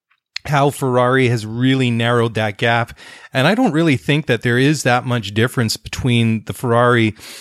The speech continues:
and the Mercedes. Now, Toto Wolff was saying over the weekend is that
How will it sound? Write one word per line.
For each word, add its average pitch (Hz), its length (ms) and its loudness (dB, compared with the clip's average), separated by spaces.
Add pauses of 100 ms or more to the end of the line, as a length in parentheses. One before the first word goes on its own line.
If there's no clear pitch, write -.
(160)
and 127 180 0
the 120 60 0
Mercedes. 120 480 0
Now, 110 160 0
Toto 120 280 -2
Wolff 117 280 -2
was 120 80 -2
saying 120 220 0
over 107 160 -2
the 101 80 -4
weekend 107 360 -2
is 98 100 -4
that 104 220 -2